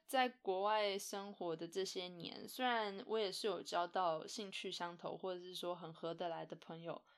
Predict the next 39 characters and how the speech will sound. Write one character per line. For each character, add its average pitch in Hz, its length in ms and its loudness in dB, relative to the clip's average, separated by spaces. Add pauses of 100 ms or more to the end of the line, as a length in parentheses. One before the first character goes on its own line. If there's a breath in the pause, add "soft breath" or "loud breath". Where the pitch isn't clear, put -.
(120)
但 285 160 6
是 302 100 4
毕 277 280 2
竟 240 380 0
那 226 120 4
真 226 180 2
的 190 140 2
是 175 100 -4
少 - 240 -6
数。 175 240 -4
有 277 140 12
可 320 140 8
能 208 160 6
本 196 120 6
来 180 160 6
我 185 160 2
就 233 120 4
是 269 80 4
边 247 240 8
缘 196 180 8
人 156 220 0
啦， 170 320 -2 (120)
OK？ 202 420 6 (300 loud breath)
就 262 180 10
本 233 140 6 (120)
来 208 100 8
说 262 140 10
不 247 80 6
定 247 160 8
我 190 100 6
就 226 100 8
不 202 140 2
太 220 160 8
会 214 100 8
交 208 200 8
朋 190 200 0
友， 175 220 2
所 202 220 0
以， 190 200 0